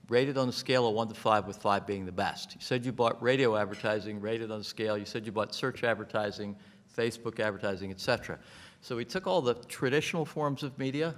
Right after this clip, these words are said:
radio, T V, newspapers, broadcast and print, cable, outdoor, et cetera, averaged it out, so we got an effective res-, rate-, effectiveness rating for traditional, and we took all the digital forms,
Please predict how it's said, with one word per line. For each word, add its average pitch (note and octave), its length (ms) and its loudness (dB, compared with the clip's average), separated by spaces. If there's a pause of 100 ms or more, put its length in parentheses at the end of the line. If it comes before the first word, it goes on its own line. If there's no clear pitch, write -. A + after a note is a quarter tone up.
radio, B2 340 0
T B2+ 280 -4
V, B2 140 -4
newspapers, A#2+ 520 -4
broadcast C3 600 -2
and C3 100 -6
print, A#2 400 -2
cable, A#2+ 320 -2
outdoor, G#2+ 400 -2
et G#2 100 -8
cetera, G#2 380 -2 (640)
averaged B2 400 4
it D3 120 0
out, A#2 440 4
so A#2 140 -4
we A2 80 0
got A#2 100 2
an A2 80 -4
effective A2 460 -2
res-, G#2 200 -12
rate-, G#2+ 320 -4
effectiveness A2 560 -4
rating G#2+ 240 -2
for - 140 -14
traditional, A#2+ 580 -4 (1160)
and G#2+ 100 -6
we A2 60 -6
took D3+ 200 2
all C#3+ 120 10
the A#2+ 140 2
digital C#3 340 4
forms, G#2+ 500 -4